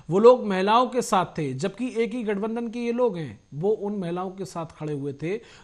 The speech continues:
जो महिलाओं के साथ अत्याचार हुआ, जो महिलाएं न्याय की मांग कर रही थीं, वो भी इन महिलाओं की लड़ाई में शामिल हो गए थे और लगातार उनके द्वारा यही मांग की जा रही थी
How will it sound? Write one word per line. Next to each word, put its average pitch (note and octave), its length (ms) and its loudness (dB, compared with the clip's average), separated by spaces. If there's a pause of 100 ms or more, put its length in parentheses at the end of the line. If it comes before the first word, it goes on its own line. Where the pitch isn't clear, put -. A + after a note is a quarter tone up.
जो F3+ 140 2
महिलाओं F3+ 460 0
के G3+ 140 -6
साथ F3+ 200 -6 (140)
अत्याचार E3+ 540 -2
हुआ, F#3+ 160 0
जो F3+ 160 -2
महिलाएं E3+ 340 -2
न्याय F3 320 0
की G3 160 -4
मांग C#3+ 220 -6
कर A#2+ 100 -12
रही A2 260 -12
थीं, G2+ 240 -16 (420)
वो G#3+ 200 10
भी B3 180 2
इन G#3 340 -6
महिलाओं F#3+ 300 -2
की G3 140 -8
लड़ाई F#3 260 -2
में G3 100 -6
शामिल E3 380 -4
हो C#3 100 -4
गए B2 260 -8
थे G#2 120 -12 (220)
और C#3+ 120 -8
लगातार D#3+ 400 -6
उनके E3+ 240 -8
द्वारा D#3+ 220 -6
यही D#3 340 -2
मांग D#3 240 -6
की C3+ 120 -8
जा C3 140 -8
रही B2+ 160 -8
थी A3+ 320 -6